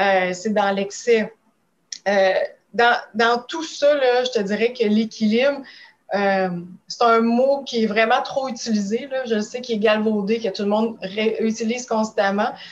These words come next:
C'est pour ça que dans mon livre, j'ai amené la notion de dire, ben, au lieu d'avoir la perspective de dire, « OK, il faut toujours que je sois en équilibre »,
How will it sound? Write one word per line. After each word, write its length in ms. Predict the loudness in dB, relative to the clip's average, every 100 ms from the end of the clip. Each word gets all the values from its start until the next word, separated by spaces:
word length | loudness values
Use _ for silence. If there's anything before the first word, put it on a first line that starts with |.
| -20
C'est 120 | -10 -4
pour 80 |
ça 100 | -2
que 100 | 2
dans 80 | 2 4
mon 40 | 4
livre, 240 | 4 2
j'ai 60 | 4
amené 240 | 4 4
la 160 | 2 4
notion 440 | 2 2 4 2
de 80 | 2
dire, 260 | 0 2 2
ben, 160 | 0 -2 -2
au 100 | -2
lieu 120 | 2
d'avoir 220 | 2 4
la 100 | 2
perspective 560 | 2 0 0 -2 -2 -4
de 160 | -2 0
dire, « 360 | 2 2 2 0
OK, 80 | 0
il 80 |
faut 140 | -4 -4
toujours 260 | -2 -2
que 80 | -2
je 40 | -2
sois 280 | 2 2
en 100 | 4
équilibre », 680 | 0 -2 -4 -4 -2 -2 -4